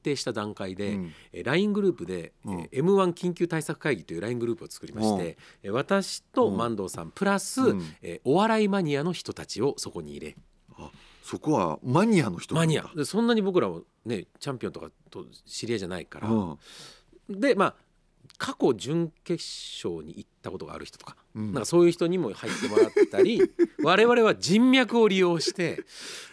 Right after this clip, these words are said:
Speaker 1: えー、そこで言ったら、さっき言った会議室での練習会を動画で撮ったやつを上げて、
Speaker 2: うん。
Speaker 1: 「どう思いますか？
Speaker 2: うん。
Speaker 1: ここがあんまり受けないんですけど、なんかポイントありますか？」とかっていうのを皆さんに聞いて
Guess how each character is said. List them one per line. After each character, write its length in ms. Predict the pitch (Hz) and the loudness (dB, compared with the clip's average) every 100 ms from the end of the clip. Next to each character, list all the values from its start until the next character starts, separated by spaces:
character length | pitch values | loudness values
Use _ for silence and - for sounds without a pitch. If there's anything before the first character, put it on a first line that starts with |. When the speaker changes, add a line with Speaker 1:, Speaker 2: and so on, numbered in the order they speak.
| 113 | -12
Speaker 1:
え 140 | 104 | -12
ー、 20 | |
そ 180 | - 185 | -12 -12
こ 160 | 190 226 | -4 2
で 300 | 269 190 _ _ _ _ | 2 2 _ _ _ _
言 100 | 180 | -12
っ 20 | |
た 140 | 165 180 | -2 0
ら、 180 | 101 - _ _ _ _ - | 0 -6 _ _ _ _ -10
さ 100 | 196 | -8
っ 20 | |
き 60 | - | -8
言 100 | 117 | -12
っ 20 | |
た 140 | - | -12
会 240 | - 196 208 | -2 0 0
議 120 | 220 | -2
室 140 | - | -4
で 60 | 127 | -6
の 120 | 92 | -4
練 200 | 117 147 | -2 -2
習 240 | - 156 | -4 -6
会 180 | 139 85 | -6 -8
を 100 | 80 | -8
動 360 | - 139 165 175 | -12 -2 2 2
画 100 | 170 | 2
で 120 | 156 | -2
撮 140 | - | -6
っ 20 | 175 | -8
た 180 | - | -4
や 80 | 98 | -6
つ 180 | - - | -6 -12
を 100 | 82 | -14
上 160 | 104 110 | -10 -6
げ 160 | 139 165 | -2 0
て、 320 | 196 135 - | 0 0 -2
Speaker 2:
う 20 | - | -2
ん。 20 | |
Speaker 1:
「ど 120 | 135 | 0
う 20 | |
思 160 | 135 85 | 0 -6
い 40 | |
ま 100 | 76 | -12
す 100 | - | -16
か？ 120 | - - 80 | -18 -20 -16
Speaker 2:
う 40 | |
ん。 420 | 95 139 175 202 196 | -8 -4 0 2 2
Speaker 1:
こ 60 | 156 | 0
こ 40 | |
が 80 | 151 | 0
あ 20 | |
ん 100 | 151 | 0
ま 80 | 151 | 0
り 80 | 143 | -2
受 160 | 127 139 | -2 -2
け 20 | |
な 100 | 127 | -2
い 60 | |
ん 60 | 92 | -6
で 80 | 82 | -10
す 100 | - | -16
け 120 | 85 | -14
ど、 100 | 80 | -12
な 140 | 95 | -10
ん 40 | 110 | -10
か 140 | 85 | -12
ポ 200 | - - | -12 -12
イ 40 | 95 | -10
ン 40 | |
ト 220 | - 92 | -10 -12
あ 60 | - | -12
り 80 | 85 | -12
ま 100 | 92 | -10
す 100 | - | -12
か？」 100 | - | -8
と 80 | 143 | -6
か 60 | |
っ 40 | 160 | 2
て 80 | |
い 40 | 185 | 4
う 20 | |
の 140 | 220 | 4
を 40 | 139 | 2
皆 240 | 104 127 | -2 -6
さ 140 | - 90 | -6 -10
ん 80 | |
に 100 | 156 | -10
聞 200 | 82 - | -10 -16
い 20 | 76 | -20
て 240 | - 76 | -20 -20